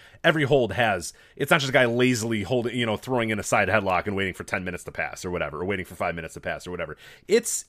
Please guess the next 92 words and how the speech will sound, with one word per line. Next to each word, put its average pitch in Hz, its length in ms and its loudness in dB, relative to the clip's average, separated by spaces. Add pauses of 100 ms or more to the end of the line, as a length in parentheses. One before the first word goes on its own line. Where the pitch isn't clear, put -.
it's - 260 -6
action. - 400 0 (120)
It's - 380 -2
whether 120 240 0
they're 110 160 0
outside 104 280 -2
the 92 80 -10
ring, 127 220 0
which 104 100 -4
is 98 60 -10
very 95 200 0
rare, 92 320 0
they're 87 80 -2
outside 87 220 -4
the 90 60 -6
ring. 92 120 -6 (240)
A 92 60 -6
lot 113 180 0
of 123 60 -2
it's 113 80 -2
just 104 140 -6
in 139 160 -2
the 131 60 0
ring, 120 300 0 (400)
when 101 160 -6
holds 139 300 2
are - 20 -2
going 139 200 6
on, 131 180 4
guys 120 180 6
are 110 40 -4
trying 123 160 2
to 113 60 -2
get 123 120 2
out 120 60 6
of 120 60 2
the 117 60 4
holds, 120 200 0
they're 104 60 -6
trying 117 160 2
to 110 40 -4
get 113 140 -2
to - 40 -10
the 120 80 -2
ropes, 110 240 2
they're 98 100 -8
trying 110 140 -2
to 98 60 -2
break 107 240 0
it 120 40 0
as 107 100 -4
quickly 113 260 -4
as 95 80 -8
possible. 101 520 -2 (260)
Uh, 90 160 0
when 101 120 -2
a - 20 -4
guy's 117 220 6
got 120 120 4
a 110 40 -2
pinfall, 117 440 2
he's 107 80 0
trying 117 120 -2
to 104 40 -6
kick - 180 -2
out 131 100 2
as 117 80 -4
quick 127 160 -2
as 117 60 -10
possible 113 320 -2
and 101 80 -4
try 127 100 2
to 120 60 0
do, 123 140 -4 (260)
you 190 60 2
know, 170 60 4
there 160 100 2
was 135 80 -2
all 156 280 4
this 156 140 0
stuff. 123 240 2
There 110 100 0
was 110 120 0
all 135 180 6
these, 139 220 0
everything 147 560 0
was 120 140 -2
just - 180 -4
action, 120 340 -2
action, 117 240 -2
action, 101 280 -2
action 135 380 0